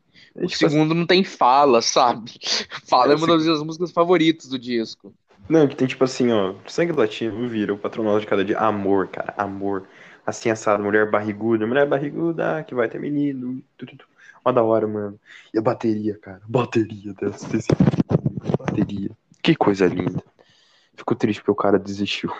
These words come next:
Speaker 1: <laughs> da puta.
Speaker 2: Ba-
Speaker 1: Mano, o Terceiro Mundo já prova que, tipo assim, eles estavam fazendo muito sucesso na América Latina, porque daí o, o Ney canta em espanhol.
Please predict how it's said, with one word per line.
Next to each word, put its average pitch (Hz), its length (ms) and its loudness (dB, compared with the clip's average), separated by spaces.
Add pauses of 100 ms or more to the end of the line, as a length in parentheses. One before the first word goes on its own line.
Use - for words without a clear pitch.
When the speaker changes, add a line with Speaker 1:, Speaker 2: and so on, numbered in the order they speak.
(160)
Speaker 1:
<laughs> - 200 -20
da - 200 -6
puta. - 480 -18 (1600)
Speaker 2:
Ba- 240 240 -6 (1300)
Speaker 1:
Mano, 180 220 4
o - 40 0
Terceiro 175 380 4
Mundo 156 360 0
já 151 160 2
prova 143 340 2
que, - 60 -16
tipo - 160 -6
assim, - 160 -4
eles 127 80 0
estavam 123 180 2
fazendo 123 260 0
muito 127 180 -2
sucesso - 340 0
na 113 40 4
América 104 340 0
Latina, 98 440 0
porque 107 160 -4
daí 110 300 4
o, 107 240 0
o 101 460 -4
Ney 104 200 0
canta 107 280 -8
em 104 40 -10
espanhol. 98 600 -4